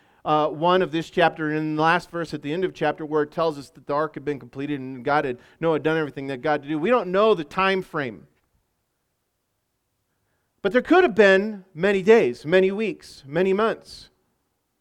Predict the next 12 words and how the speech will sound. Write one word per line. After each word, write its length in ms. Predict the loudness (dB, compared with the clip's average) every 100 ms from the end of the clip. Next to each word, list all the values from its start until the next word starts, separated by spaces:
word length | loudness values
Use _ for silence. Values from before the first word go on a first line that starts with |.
| _
where 140 | 0 6
the 100 | 8
ark 240 | 8 6
was 140 | 0 -2
completed 500 | -6 -4 -2 0 0
and 80 |
it 100 | -2
was 120 | -4 -4
just 240 | -4 -2
sitting 300 | -4 -4 -2
there. 240 | -2 -2
And, 200 | -4 -6